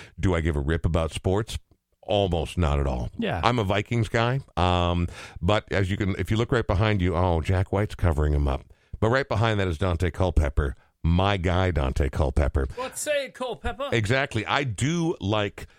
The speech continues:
Speaker 1: the Minnesota Vikings, but largely about sports, I'm not very concerned at all. But they're fun to, it's fun to join them over there. But when I joined Common Man, which I did earlier this week to talk about the eightieth birthday of Bob Dylan, um,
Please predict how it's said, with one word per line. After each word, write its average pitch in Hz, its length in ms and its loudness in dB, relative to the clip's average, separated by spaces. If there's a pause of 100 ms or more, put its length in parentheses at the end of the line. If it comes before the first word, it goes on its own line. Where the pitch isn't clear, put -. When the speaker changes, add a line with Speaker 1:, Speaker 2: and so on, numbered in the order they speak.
(160)
Speaker 1:
the 98 60 2
Minnesota 104 400 2
Vikings, 98 380 0
but - 100 -2
largely 156 480 -2
about 113 280 0
sports, 98 380 -2
I'm 90 300 2
not 92 240 0 (220)
very 90 280 0
concerned 80 720 0 (100)
at 85 140 -2
all. 73 260 0 (300)
But 107 140 0
they're 117 100 2
fun 156 320 0
to, 151 100 -2
it's 104 160 -6
fun 165 220 0
to 131 60 0
join 110 300 2
them 101 120 2
over 82 180 2
there. 82 160 2
But 90 100 0
when 107 120 2
I 110 80 2
joined 180 300 -2
Common 117 360 2
Man, 78 340 0 (260)
which 123 180 0
I 123 80 0
did 117 320 -2
earlier 120 320 2
this 110 180 0
week 95 200 2
to 95 80 -4
talk 98 240 2
about 95 180 2
the 90 80 0
eightieth 95 340 0
birthday 85 300 0
of 76 140 2
Bob 80 200 0
Dylan, 85 340 2 (640)
um, 92 560 0